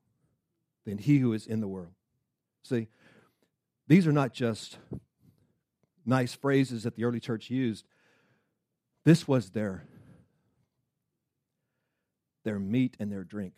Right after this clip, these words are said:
This was, this was the essence of everything. For in seeing the invisible, we see that he is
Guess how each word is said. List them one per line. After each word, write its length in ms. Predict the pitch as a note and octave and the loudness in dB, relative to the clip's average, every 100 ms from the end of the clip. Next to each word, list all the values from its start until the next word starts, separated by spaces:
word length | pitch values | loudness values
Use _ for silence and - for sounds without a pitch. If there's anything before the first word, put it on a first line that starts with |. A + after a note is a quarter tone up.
| - | -8
This 200 | A#2 - | -8 -6
was, 260 | G#2+ F#2 - _ | -10 -10 -18 _
this 220 | B2 - | -10 -8
was 240 | G#2+ F#2+ - | -10 -10 -14
the 260 | F#2+ F2 - - _ _ _ _ _ _ _ _ _ _ - | -14 -14 -20 -20 _ _ _ _ _ _ _ _ _ _ -14
essence 600 | A2+ - F2 E2 - - _ _ _ | -12 -12 -18 -20 -20 -20 _ _ _
of 180 | A2 F2 - _ _ _ _ _ - | -10 -10 -12 _ _ _ _ _ -10
everything. 440 | D3+ A2+ - C#2 _ _ _ - _ _ _ - | -8 -8 -16 -20 _ _ _ -20 _ _ _ -6
For 240 | A#2+ G2+ - | -4 -4 -6
in 180 | B2 A2 | -4 -4
seeing 560 | - - F#3+ G#3 G3+ | -8 -6 -2 2 2
the 140 | C#3+ C3 | 2 0
invisible, 720 | A#2+ G#2+ C3 G#2 E2+ D#2+ E2 _ _ _ - | 0 -2 -4 -4 -12 -14 -20 _ _ _ -6
we 140 | A2+ | -6
see 500 | F#2+ - D3 G#2 F#2 - _ _ _ _ _ - | -6 -6 -4 -4 -8 -18 _ _ _ _ _ -12
that 140 | G#2+ | -10
he 180 | A#2+ A2 | -4 -4
is 220 | F#2+ | -4